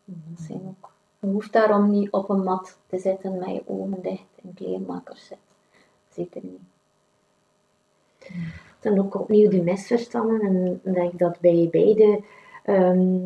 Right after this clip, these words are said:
Speaker 1: methodieken of, of dingen zijn dat je het moet ervaren om te weten
Speaker 2: Ja,
Speaker 1: wat dat kan
Speaker 2: inderdaad.
Speaker 1: betekenen.
Speaker 2: Ja.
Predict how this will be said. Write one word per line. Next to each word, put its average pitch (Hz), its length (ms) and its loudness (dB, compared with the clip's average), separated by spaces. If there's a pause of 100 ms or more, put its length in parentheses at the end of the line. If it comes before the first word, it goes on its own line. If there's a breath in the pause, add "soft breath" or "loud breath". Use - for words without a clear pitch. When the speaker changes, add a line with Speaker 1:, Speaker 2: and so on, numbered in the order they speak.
(340)
Speaker 1:
methodieken 196 840 2
of, - 200 -14
of 175 200 -6
dingen 202 320 -2
zijn 196 180 -2
dat 190 100 2
je 214 60 -6
het - 60 -16
moet 190 220 -8
ervaren 185 720 -2
om 185 140 -4
te 170 120 -14
weten 175 320 0
Speaker 2:
Ja, - 20 0
Speaker 1:
wat 175 120 -4
dat 170 180 -10
kan 170 240 -4
Speaker 2:
inderdaad. 165 240 -6
Speaker 1:
betekenen. 165 520 -8 (300)
Speaker 2:
Ja. 196 100 -20